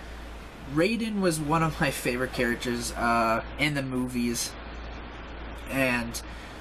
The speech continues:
overall, he, I just really enjoyed, uh, playing it. I n-, didn't really play it as, as much,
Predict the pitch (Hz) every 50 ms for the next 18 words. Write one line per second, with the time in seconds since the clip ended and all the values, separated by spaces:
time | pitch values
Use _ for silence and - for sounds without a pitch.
0 | - - - - - - 175 185 165 160 156 151 151 151 165 156 - 139 143 151
1 | 160 151 - 139 131 127 127 127 127 120 120 117 - 120 107 113 117 113 110 95
2 | - - - 120 120 120 113 113 107 - - - - 139 120 120 117 117 - -
3 | 123 139 147 151 - - 160 196 247 277 262 208 220 208 196 - - - 147 135
4 | 139 135 131 131 135 139 139 131 127 117 - 123 123 131 - -